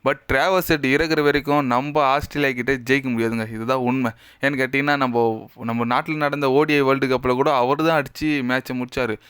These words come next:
டி ட்வென்டி வேர்ல்டு கப்ல கூட நம்ம லீக் ஸ்டேஜில் ஆடும்போது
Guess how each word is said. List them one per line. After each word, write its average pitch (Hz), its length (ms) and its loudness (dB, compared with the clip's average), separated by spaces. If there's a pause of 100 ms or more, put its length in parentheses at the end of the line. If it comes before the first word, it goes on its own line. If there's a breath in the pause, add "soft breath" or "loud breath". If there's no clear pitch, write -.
(240 loud breath)
டி 143 200 -8
ட்வென்டி 147 340 -4
வேர்ல்டு 143 240 2
கப்ல 139 220 -2
கூட 143 160 0
நம்ம 139 320 2
லீக் 139 260 -4
ஸ்டேஜில் 127 240 -2
ஆடும்போது 131 680 0